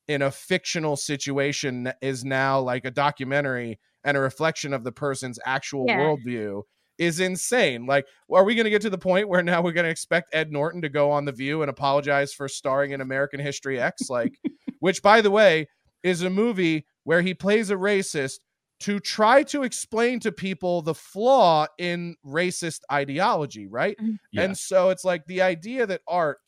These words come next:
Speaker 1: can't use the offensive perspective to change the way people think for the better is like, it, it's a sad state of affairs for the intelligence of people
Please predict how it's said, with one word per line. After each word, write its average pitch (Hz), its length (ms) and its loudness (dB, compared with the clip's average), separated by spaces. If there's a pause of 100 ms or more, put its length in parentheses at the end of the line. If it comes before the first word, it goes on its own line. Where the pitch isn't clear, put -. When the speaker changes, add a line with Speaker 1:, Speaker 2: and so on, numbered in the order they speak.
Speaker 1:
can't 180 280 -6
use 139 600 -6 (440)
the 151 100 0
offensive 170 480 -4
perspective 143 680 -4 (320)
to 151 140 -6
change 185 540 -6
the 180 80 -4
way 165 200 0
people 160 320 -10
think 151 320 -8
for 156 320 -4
the 139 120 -6
better 131 560 -2 (320)
is 147 200 -4
like, 127 440 -4 (320)
it, 160 140 -10 (340)
it's 175 340 -4
a 170 60 -4
sad 185 420 0
state 175 260 -4
of 151 100 -8
affairs 147 580 -2
for 139 260 -6
the 135 140 -6
intelligence 131 720 -6
of - 180 -16
people 127 540 -8